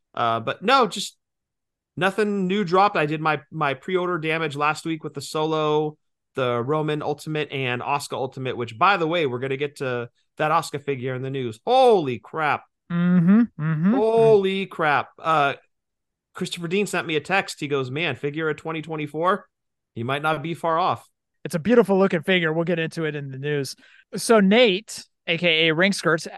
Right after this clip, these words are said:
Speaker 2: found me the Bam Bam Bigelow, uh,
Speaker 1: Nice.
Speaker 2: Superstars figure. So he sent
Speaker 1: Nice.
Speaker 2: it, along with some other things.
Speaker 1: Uh-oh.
Speaker 2: There is a gift in there for you and I for Christmas.
Speaker 1: Aw.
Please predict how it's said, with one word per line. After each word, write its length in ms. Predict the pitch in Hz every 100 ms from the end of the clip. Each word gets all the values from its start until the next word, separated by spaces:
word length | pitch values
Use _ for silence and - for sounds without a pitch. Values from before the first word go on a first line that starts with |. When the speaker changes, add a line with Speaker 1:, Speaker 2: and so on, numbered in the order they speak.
| - _
Speaker 2:
found 300 | 185 180 170
me 160 | 160 196
the 140 | 165
Bam 280 | 143 180 175
Bam 220 | 175 156
Bigelow, 540 | 139 311 233 131 120 -
uh, 0 | _ _ _ _ _ _
Speaker 1:
Nice. 440 | 143 160 160 151 -
Speaker 2:
Superstars 520 | 262 311 202 165 135
figure. 320 | 165 143 139
So 160 | - 170
he 80 | 151
sent 300 | - 330 143
Speaker 1:
Nice. 260 | - -
Speaker 2:
it, 60 | - _ _ _ _
along 380 | 262 247 233 233
with 120 | 233
some 160 | - 202
other 220 | 180 156
things. 480 | 156 127 127 - - _ _ _ _
Speaker 1:
Uh-oh. 360 | 143 117 101 - _ _ _ -
Speaker 2:
There 220 | 175 190
is 160 | 208
a 40 | 208
gift 440 | 160 220 - - -
in 200 | 220 214
there 200 | 175 160
for 140 | 180 175
you 240 | 151 160
and 120 | 247
I 140 | 165 185
for 140 | 254
Christmas. 580 | - 160 - 160 - - _ _ _ -
Speaker 1:
Aw. 640 | 370 196 139 123 123 117